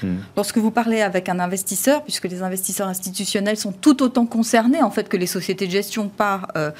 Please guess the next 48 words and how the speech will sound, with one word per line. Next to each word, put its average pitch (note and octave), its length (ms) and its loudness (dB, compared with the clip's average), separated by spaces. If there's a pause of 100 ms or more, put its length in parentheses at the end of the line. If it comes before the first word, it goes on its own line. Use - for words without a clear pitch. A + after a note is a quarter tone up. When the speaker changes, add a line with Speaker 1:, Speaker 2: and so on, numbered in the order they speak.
(220)
Speaker 2:
cette G#3+ 200 2
question-là, A3 540 2
mais C4 80 12
aussi A3+ 280 4
demain G#3 280 4
les F#3+ 80 -2
particuliers. G#3+ 680 2
Les B3 100 4
Speaker 1:
Hmm. F3 40 -2
Speaker 2:
particuliers F#3 480 -2
posent, A3 380 0
commencent G#3 320 0
à - 80 2
poser F#3+ 180 -4
des F#3 140 -4
questions, F#3 280 0
ils A3+ 40 2
s'intéressent G3 560 -2
à - 40 -4
ce E3 60 -6
sujet. F3 340 -4 (380)
Il A3 60 0
faut A#3+ 100 6
pouvoir, A#3+ 320 2
en A#3 80 4
fait, A3 240 -2
y G#3 60 0
répondre G#3+ 460 2 (100)
et G3+ 160 0
adresser, G#3 500 2
en G3+ 80 -2
fait, G#3 160 -4
des F#3+ 120 -6
produits F#3+ 420 -2 (320)
à G#3 120 2
la G#3 140 2
hauteur A#3 400 0
de F#3 220 2
leurs G#3 260 2
attentes G#3+ 540 0
sur - 200 0
ce A#3+ 120 0
sujet-là. F#3+ 480 -4 (100)
Speaker 1:
Hmm. F2+ 80 0
Speaker 2:
Et E2 60 -2
c'est G3 100 2
très A3+ 240 -2
important. D#3+ 400 -2